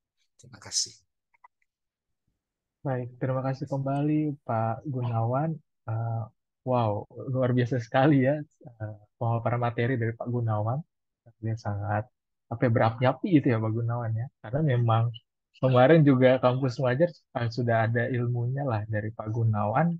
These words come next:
Speaker 2: Karena tadi kalau saya izin reminder, Pak Gunawan juga pengalaman sebagai D P L, dan juga sebagai koordinator kampus Muajir empat. Jadi untuk,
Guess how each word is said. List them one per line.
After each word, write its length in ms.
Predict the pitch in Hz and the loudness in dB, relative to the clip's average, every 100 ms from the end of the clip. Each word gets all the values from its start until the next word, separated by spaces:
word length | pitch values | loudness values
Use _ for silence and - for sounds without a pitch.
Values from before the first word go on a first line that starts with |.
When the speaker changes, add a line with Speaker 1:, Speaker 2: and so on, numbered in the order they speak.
| - | -10
Speaker 2:
Karena 480 | 110 107 123 139 147 _ _ _ _ _ | -18 -12 -8 -8 -8 _ _ _ _ _
tadi 120 | 110 135 | 0 0
kalau 320 | 110 104 110 - _ _ _ _ | 0 -2 -4 -8 _ _ _ _
saya 320 | 113 120 - | 0 0 0
izin 320 | - 123 135 | 0 2 4
reminder, 720 | 127 123 117 113 113 135 170 - _ _ 123 | 2 2 2 0 2 0 -2 -10 _ _ -4
Pak 80 | |
Gunawan 320 | 113 110 120 127 | -2 0 -2 -2
juga 240 | 107 107 | -2 -4
pengalaman 480 | 110 104 104 104 107 | -4 -6 -4 -6 -8
sebagai 240 | 113 104 | -6 -6
D 160 | 104 113 | -6 -6
P 80 | - | -8
L, 320 | 117 165 214 208 _ _ _ _ _ | -2 2 2 0 _ _ _ _ _
dan 80 | 110 | -4
juga 480 | 107 107 107 127 131 | -2 -2 0 -2 -2
sebagai 400 | - 110 110 113 | -4 -4 -4 -2
koordinator 720 | 107 104 104 104 104 120 127 | -4 -2 -2 -4 -4 -4 -2
kampus 400 | 117 110 113 110 | -4 -6 -8 -8
Muajir 320 | 104 101 110 | -6 -4 -2
empat. 400 | 110 110 110 110 _ | -2 -2 -4 -4 _
Jadi 240 | 110 120 120 _ _ _ _ _ _ _ | -4 -4 -4 _ _ _ _ _ _ _
untuk, 640 | 113 110 104 - 120 - | 0 0 -2 -2 -4 -4